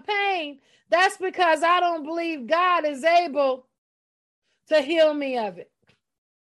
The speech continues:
And I don't trust God enough to hurt enough before him and to let it all out and to turn it loose enough so I can be free. And I can trust him with my breakthrough.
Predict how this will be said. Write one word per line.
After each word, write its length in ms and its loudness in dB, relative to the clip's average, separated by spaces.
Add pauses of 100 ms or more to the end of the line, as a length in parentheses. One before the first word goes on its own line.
(340)
And 160 0
I 160 4
don't 240 0
trust 500 0
God 320 0
enough 440 -4 (260)
to 180 2
hurt 380 2 (120)
enough 440 -2 (260)
before 460 0
him 240 -4
and 140 -6
to 120 -2
let 380 2
it 100 4
all 400 -2
out 300 -4 (200)
and 200 -4
to 160 -2
turn 340 0
it 140 -2
loose 440 0 (120)
enough 640 -4 (280)
so 300 -2
I 200 -2
can 200 -8
be 140 -8
free. 500 -2 (1200)
And 160 -4
I 120 0
can 220 -8
trust 520 -2
him 220 -6
with 140 -2
my 200 -6
breakthrough. 640 -8